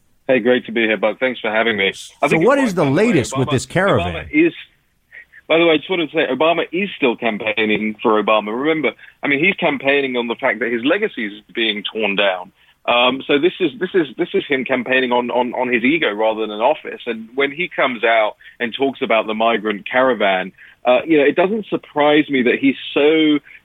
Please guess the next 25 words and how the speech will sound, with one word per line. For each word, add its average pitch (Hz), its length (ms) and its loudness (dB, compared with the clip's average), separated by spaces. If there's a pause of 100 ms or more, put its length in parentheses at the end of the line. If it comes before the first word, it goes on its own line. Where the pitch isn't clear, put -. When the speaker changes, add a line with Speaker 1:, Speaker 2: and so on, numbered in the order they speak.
(100)
Speaker 1:
desperate 139 540 0
to 120 100 -6
try 117 360 2
and, 113 240 2
uh, - 20 0
uh, 110 400 4
uh, 110 140 4
make 113 280 4
light 147 440 4
of 147 160 2
it, 135 400 4
uh, 107 340 -4
make 120 160 -10
it 113 160 -10
seem 127 140 -8
like 113 220 0
n-, 127 340 -20
not 131 240 0
a 123 60 -4
great 113 280 0
deal, 156 260 0
because 135 280 -4
actually 135 460 0 (300)
the 135 80 0
caravan 120 880 2